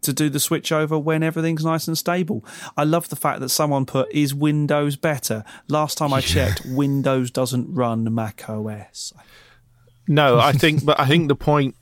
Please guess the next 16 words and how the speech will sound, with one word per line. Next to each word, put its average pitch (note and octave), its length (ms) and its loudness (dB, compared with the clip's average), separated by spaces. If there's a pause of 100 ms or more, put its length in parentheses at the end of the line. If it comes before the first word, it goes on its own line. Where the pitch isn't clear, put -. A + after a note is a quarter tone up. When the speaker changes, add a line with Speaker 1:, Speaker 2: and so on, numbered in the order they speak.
(300)
Speaker 2:
I B2 60 -4
think E3 240 0
the C#3+ 80 2
point C#3+ 420 2
there B2 340 4
was, G2 460 0 (100)
was A2+ 420 2
the A2+ 120 -2
fact - 400 -2
that A2+ 140 4 (160)
when B2 280 2
Windows C#3 440 4
comes G#2+ 280 0
out, G#2+ 380 0 (160)
it's - 380 -4
n-, A#2 160 2